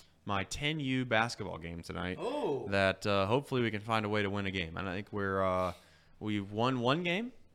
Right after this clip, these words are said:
Speaker 1: We've won one game. We're a little undersized, which is not a good thing
Speaker 2: What's the
Speaker 1: in
Speaker 2: spread
Speaker 1: ten U
Speaker 2: tonight?
Speaker 1: basketball game.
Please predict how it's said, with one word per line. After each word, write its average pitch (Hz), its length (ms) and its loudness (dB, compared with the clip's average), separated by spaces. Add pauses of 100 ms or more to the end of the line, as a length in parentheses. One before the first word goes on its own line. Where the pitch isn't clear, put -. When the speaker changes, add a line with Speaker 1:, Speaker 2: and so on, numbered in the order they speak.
(220)
Speaker 1:
We've 110 160 -6
won 110 160 -2
one 123 160 0
game. 143 320 -2
We're 131 120 0
a - 20 4
little 147 200 6
undersized, 147 840 4
which 123 160 -6
is 123 100 -8
not 131 200 4
a 143 40 2
good 131 180 2
thing 120 300 0
Speaker 2:
What's 156 160 0
the 170 60 0
Speaker 1:
in 147 40 2
Speaker 2:
spread 160 300 6
Speaker 1:
ten 127 120 2
U 113 40 4
Speaker 2:
tonight? 120 180 2
Speaker 1:
basketball 113 420 0
game. 117 180 -4